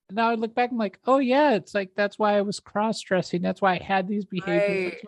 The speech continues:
Speaker 1: why I was always hanging out with the girls. And that's why I was a little awkward." And, you know, and so it's like,
Speaker 2: Yeah.
Speaker 1: "No, I don't understand."
Speaker 2: <laughs>
Speaker 1: No, I don't. I pretended to be cis, but it,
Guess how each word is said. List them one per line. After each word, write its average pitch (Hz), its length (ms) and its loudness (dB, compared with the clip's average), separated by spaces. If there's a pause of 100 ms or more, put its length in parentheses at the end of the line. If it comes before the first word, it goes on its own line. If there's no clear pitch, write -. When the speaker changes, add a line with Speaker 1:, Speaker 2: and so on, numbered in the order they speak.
Speaker 1:
why 196 80 4
I 190 40 2
was 190 280 0
always 202 280 2
hanging 220 300 2
out 196 160 4
with 202 160 0
the 190 80 -2
girls. 185 480 0
And 180 100 -6
that's 185 180 -4
why 202 80 6
I - 20 8
was 196 100 6
a 202 60 4
little 208 320 6
awkward." 180 640 4
And, 175 300 0
you 302 120 2
know, 285 160 6
and 240 140 4
so 269 220 4
it's 262 120 -2
like, 277 240 2
Speaker 2:
Yeah. 226 200 4
Speaker 1:
"No, 349 580 6 (380)
I 294 120 4
don't 453 280 12 (100)
understand." 349 380 0 (240)
Speaker 2:
<laughs> - 260 -8 (680)
Speaker 1:
No, 370 140 2 (100)
I 311 140 4
don't. 285 240 -2 (320)
I 294 100 4
pretended 330 640 6
to 381 100 8
be 294 180 4
cis, 233 460 -4
but 247 140 -4
it, 247 160 2